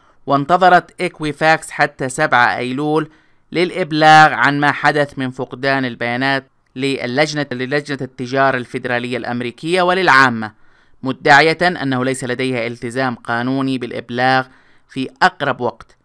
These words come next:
ونتيجة لاختراق وسرقة بيانات إكويفاكس، فقد أنفقت ما يصل إلى مائتين مليون دولار على تحسين تدابير حماية أنظمتها.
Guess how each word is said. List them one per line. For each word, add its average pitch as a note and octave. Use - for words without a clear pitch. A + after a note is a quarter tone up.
ونتيجة C#3+
لاختراق C3
وسرقة B2+
بيانات B2
إكويفاكس، C#3+
فقد D3+
أنفقت E3+
ما D3
يصل D3+
إلى C3
مائتين C3
مليون B2
دولار A#2+
على A2+
تحسين A#2+
تدابير A#2
حماية B2
أنظمتها. D3